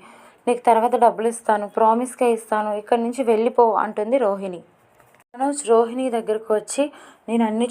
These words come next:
చోట్ల ప్రయత్నించాను రోహిణి, కెనడా వెళ్ళడానికి ఎవరు లోన్ ఇవ్వడానికి సిద్ధంగా లేరు, కనీసం మినిమం బ్యాలెన్స్ లేనిదే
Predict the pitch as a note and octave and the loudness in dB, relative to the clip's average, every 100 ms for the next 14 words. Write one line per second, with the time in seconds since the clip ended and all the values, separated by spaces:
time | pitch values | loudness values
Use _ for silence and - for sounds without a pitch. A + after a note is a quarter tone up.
0 | B3+ B3 B3+ C4 A3 G#3+ A3+ A#3+ A#3+ A3+ | 0 2 2 0 -4 -6 -8 -8 -4 -2
1 | A3 G3+ G3+ G3+ G3+ G3+ G3+ - _ _ | -2 -2 -4 -4 -4 -6 -8 -18 _ _
2 | _ _ - A3 A3 C4 B3+ A#3+ A#3+ A#3 | _ _ -2 0 4 4 4 2 0 0
3 | A3+ C4+ C4 - _ - A3+ G#3 C4 C4 | -4 -4 -4 -8 _ 0 2 4 2 4
4 | A#3 A#3 A#3 A3+ A3 A#3 A#3 F3 A3+ A3 | 4 2 0 -2 -4 -8 -12 -2 -2 0
5 | G#3 G3+ F#3 F3+ - _ - A3+ A#3 C4 | -2 -4 -6 -12 -20 _ 0 2 2 -2
6 | C4 B3 A#3+ A3+ B3 B3+ A#3 A3+ A#3 - | -2 -6 -4 -2 0 2 2 0 -2 -8
7 | A3 G#3+ A#3 G#3 G#3 | -6 -4 -6 -8 -10